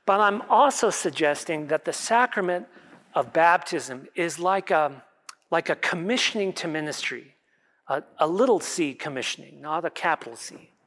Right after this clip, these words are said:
Each of us in our baptism have been gifted and graced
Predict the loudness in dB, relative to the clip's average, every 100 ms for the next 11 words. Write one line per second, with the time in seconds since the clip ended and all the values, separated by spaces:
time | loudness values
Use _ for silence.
0 | _ _ _ _ _ _ _ _ _ -4
1 | -2 0 0 0 2 2 0 -6 -14 -16
2 | _ _ _ _ _ _ _ _ _ 0
3 | 2 4 2 4 2 2 -4 -14 -14 -10
4 | -4 -2 -2 -4 0 0 0 -2 -2 -2
5 | -8 _ _ -6 -4 -4 -8 -10 -2 0
6 | 0 -4 -10 -14